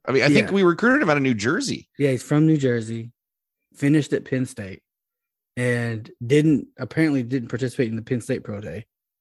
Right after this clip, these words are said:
Speaker 2: But, uh, came
Speaker 1: Wasn't
Speaker 2: back
Speaker 1: recruited
Speaker 2: to
Speaker 1: by Aranda's staff.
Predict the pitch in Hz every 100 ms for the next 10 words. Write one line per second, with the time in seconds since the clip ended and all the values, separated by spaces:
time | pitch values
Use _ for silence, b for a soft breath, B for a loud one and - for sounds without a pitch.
0 | _ _ _ _ _ _ _ _ _ _
1 | _ - 113 127 117 117 113 117 113 113
2 | - 127 117 170 226 226 185 - 202 285
3 | 156 107 101 113 131 95 - - - -